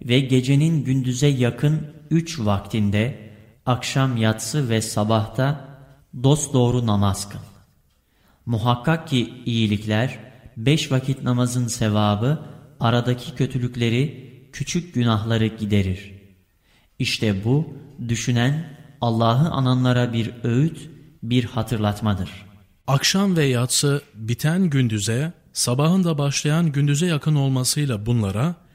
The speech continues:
Speaker 2: gündüze yakın vakitler adıyla akşam, yatsı ve sabah denmiştir.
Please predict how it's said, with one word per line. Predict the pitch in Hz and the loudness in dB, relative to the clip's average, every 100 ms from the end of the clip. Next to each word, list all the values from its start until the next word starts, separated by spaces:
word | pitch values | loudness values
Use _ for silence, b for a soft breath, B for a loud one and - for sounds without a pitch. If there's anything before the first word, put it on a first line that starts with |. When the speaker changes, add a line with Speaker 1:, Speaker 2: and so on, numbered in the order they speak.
| b b b | b b b
Speaker 2:
gündüze | - 139 160 196 | 0 4 4 4
yakın | 185 - 180 156 | 2 2 2 2
vakitler | 151 156 160 160 | 0 -2 0 0
adıyla | 143 135 120 101 104 | 0 0 0 -2 -4
akşam, | - 131 175 175 - B B B | -2 -2 -2 -4 -12 B B B
yatsı | 120 131 - 202 | 0 0 2 0
ve | 175 | 0
sabah | - 151 147 123 | 0 0 0 -2
denmiştir. | 98 87 85 - - - - | -6 -8 -10 -12 -10 -12 -12